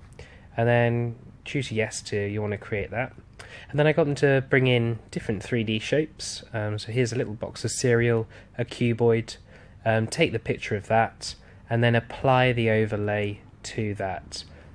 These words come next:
And you can move the overlay around so it's not exactly on top of it. So just position it there. Uh, give your full Aurasma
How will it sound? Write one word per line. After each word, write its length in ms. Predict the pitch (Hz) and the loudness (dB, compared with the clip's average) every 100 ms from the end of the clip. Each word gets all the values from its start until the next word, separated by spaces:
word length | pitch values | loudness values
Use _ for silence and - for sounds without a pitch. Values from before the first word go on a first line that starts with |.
| - | -6
And 80 | 117 | -4
you 80 | 117 | -2
can 220 | 120 123 | 0 2
move 300 | 131 135 - | 2 2 0
the 120 | 113 | 0
overlay 400 | 104 101 101 101 | 0 -2 -4 -2
around 400 | 101 98 98 98 | -2 -2 -2 -4
so 140 | - | -6
it's 160 | 107 - | -8 -4
not 260 | 117 101 - - - - | -2 -4 -8 -20 -20 -20
exactly 720 | - - 123 120 - - 107 | -14 -6 2 2 2 -6 -4
on 180 | 101 98 | -4 -6
top 280 | - - - | -8 -10 -8
of 100 | 98 | -8
it. 440 | 92 - - - - - - - - - - - - - | -8 -10 -14 -14 -14 -18 -20 -20 -20 -20 -20 -20 -14 -12
So 160 | - | -6
just 160 | 107 104 | -4 -4
position 420 | - - 151 - | -6 -4 -4 -4
it 160 | 107 - | -6 -2
there. 260 | 131 143 - - - - - - - - - | 0 0 -4 -20 -20 -20 -20 -20 -20 -20 -6
Uh, 220 | 117 123 | 4 6
give 260 | 123 147 131 | 6 2 0
your 380 | 131 123 120 120 - - - - - | 2 4 4 0 -8 -20 -20 -20 -20
full 400 | - - 135 123 | 0 4 4 4
Aurasma 680 | 120 113 117 113 120 113 110 | 4 6 6 4 2 2 0